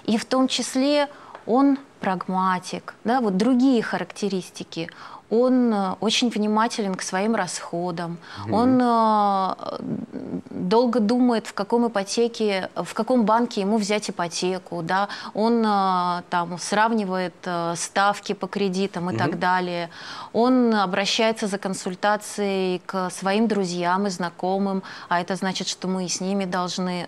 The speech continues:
Speaker 1: тоже работать. Он, э, семьянин, безусловно, у него есть, э, жена, один или два ребёнка, э, у него есть родители. М, понимаешь, вот можно сказать, что ему столько-то лет и так далее, но мы хотим понять, как он живёт,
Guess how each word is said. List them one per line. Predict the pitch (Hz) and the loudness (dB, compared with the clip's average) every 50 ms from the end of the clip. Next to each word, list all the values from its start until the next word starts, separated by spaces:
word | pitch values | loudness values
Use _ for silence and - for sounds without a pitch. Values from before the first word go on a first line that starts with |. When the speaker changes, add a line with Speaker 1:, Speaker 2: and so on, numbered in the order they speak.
| - - | -8 -6
Speaker 1:
тоже | 190 180 180 175 180 175 | -6 -4 -4 -4 -4 -4
работать. | 180 180 175 170 185 180 180 - - - 160 - - - - - - - - - - | -2 -4 -4 -4 -4 -6 -6 -6 -8 -10 -12 -12 -14 -14 -12 -12 -12 -12 -14 -8 -2
Он, | - 226 247 254 254 240 233 220 208 | 2 4 4 6 6 6 4 4 2
э, | 202 | 0
семьянин, | - - 214 208 202 202 208 202 202 202 208 220 220 220 208 | -2 0 0 2 2 4 4 2 2 2 4 4 4 2 2
безусловно, | 196 208 185 196 190 - - - 202 190 185 185 180 185 180 180 175 175 - | 0 -2 -2 -4 -6 -6 -4 -2 0 0 0 -2 -2 -4 -4 -4 -4 -6 -6
у | - 190 | -4 -2
него | 196 196 190 185 202 214 | -2 0 0 0 2 2
есть, | 220 202 190 196 190 185 - - - - - | 2 2 0 0 -2 -2 -4 -8 -8 -6 -4
э, | 170 165 165 165 165 | -2 -2 -2 -2 -4
жена, | 165 165 170 170 170 180 180 196 196 202 196 - - - - - | -4 -4 -4 -2 0 0 0 0 0 -2 -4 -6 -12 -18 -6 -4
один | 180 175 170 190 214 220 208 | -2 0 0 2 2 2 2
или | 190 180 185 | 0 0 -2
два | 170 170 180 185 185 175 | -2 0 0 0 2 2
ребёнка, | 165 160 160 170 175 185 190 190 185 - - 185 180 175 - - - - - - - - | 0 -2 -2 -2 0 0 -2 -2 -4 -4 -4 -4 -4 -4 -4 -8 -14 -14 -14 -14 -10 -6
э, | 175 175 175 170 170 170 180 | -4 -2 0 0 -2 -2 -2
у | 180 185 202 | -2 0 0
него | 208 202 220 233 | 2 4 4 4
есть | 233 214 208 202 - - - 185 | 4 4 2 0 -2 -4 -2 -2
родители. | 180 185 175 170 175 190 208 208 202 - - 196 190 185 185 180 - - - - - - - - _ _ - _ - - | 0 0 0 0 0 0 0 0 -2 -4 -2 -2 0 0 -2 -4 -6 -10 -14 -16 -14 -16 -16 -18 _ _ -20 _ -6 -4
М, | 202 202 202 202 190 - - - _ - - - 185 | -2 -2 0 -2 -2 -4 -8 -12 _ -12 -10 -6 -2
понимаешь, | - 233 254 285 370 392 349 - - | 2 2 4 4 4 4 2 2 0
вот | 247 240 | 0 2
можно | 269 277 320 302 233 262 226 | 4 4 4 4 4 2 0
сказать, | - - 240 233 220 233 233 214 - | 0 0 0 2 2 2 2 0 0
что | - - 233 226 | -2 0 0 0
ему | 226 - 226 233 240 240 | 0 0 2 2 2 2
столько-то | 240 240 - 240 226 214 220 - 214 - 233 233 | 2 2 2 2 2 2 0 -2 -2 2 2 4
лет | 262 339 359 - | 4 2 2 0
и | 262 | 0
так | - - 233 226 226 | 0 0 0 2 4
далее, | 233 226 208 196 185 185 | 4 4 4 2 0 0
но | 196 214 233 | 2 2 4
мы | 254 285 302 320 294 | 4 4 4 4 2
хотим | - 294 269 - 285 277 | 0 -2 0 2 2 2
понять, | 262 285 277 - - 277 190 - | 4 4 4 4 4 2 0 -2
как | - 262 254 - - | -4 -4 -4 -2 0
он | 254 254 247 | 0 0 0
живёт, | 233 262 262 247 254 254 247 208 175 165 | 0 0 0 0 0 0 0 0 0 -4